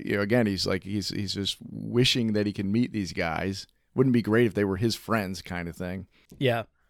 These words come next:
Speaker 1: And to his surprise, and <laughs> in flies the Human Torch and Toro right into his room.
Speaker 2: Almost like something out of a dream.
Speaker 1: Yeah. <laughs> It's, this never happens in real life.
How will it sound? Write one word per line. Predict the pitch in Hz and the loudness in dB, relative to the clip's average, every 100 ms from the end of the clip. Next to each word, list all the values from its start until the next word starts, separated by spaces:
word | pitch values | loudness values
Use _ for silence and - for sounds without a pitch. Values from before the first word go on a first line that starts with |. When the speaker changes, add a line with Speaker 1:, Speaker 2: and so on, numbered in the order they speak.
| _ _ | _ _
Speaker 1:
And | 98 95 | -4 0
to | |
his | 107 104 | 2 2
surprise, | 107 113 139 127 | 2 4 6 6
and | 110 107 | 2 2
<laughs> | 107 127 | 4 6
in | 151 | 4
flies | 127 127 127 | 4 4 4
the | 117 | 4
Human | 120 131 110 | 2 2 2
Torch | 123 139 120 | 2 0 0
and | 101 | 0
Toro | 123 147 104 | 2 4 4
right | 85 110 | 2 0
into | - 117 | 0 -2
his | 110 | 0
room. | 104 131 110 - _ _ _ _ _ | 0 0 0 -6 _ _ _ _ _
Speaker 2:
Almost | 180 262 269 | 0 4 6
like | 175 | 4
something | - 185 170 | 4 4 6
out | 151 | 4
of | 135 | 4
a | |
dream. | 113 117 196 151 92 87 - - - | 0 2 4 2 0 -10 -18 -18 2
Speaker 1:
Yeah. | 131 147 - - - - - - | 6 6 2 -8 -8 -10 -6 -4
<laughs> | - - - _ - - 139 - 120 | -2 -6 -8 _ -10 -8 -8 -6 -2
It's, | 151 135 123 127 - - - - | 0 0 -2 -6 -6 -10 -14 -6
this | - - | -4 -2
never | 87 143 110 | 2 4 4
happens | 92 101 101 101 | 2 0 -2 -6
in | 98 | -4
real | 117 143 | 0 0
life. | 85 98 117 | 2 0 -2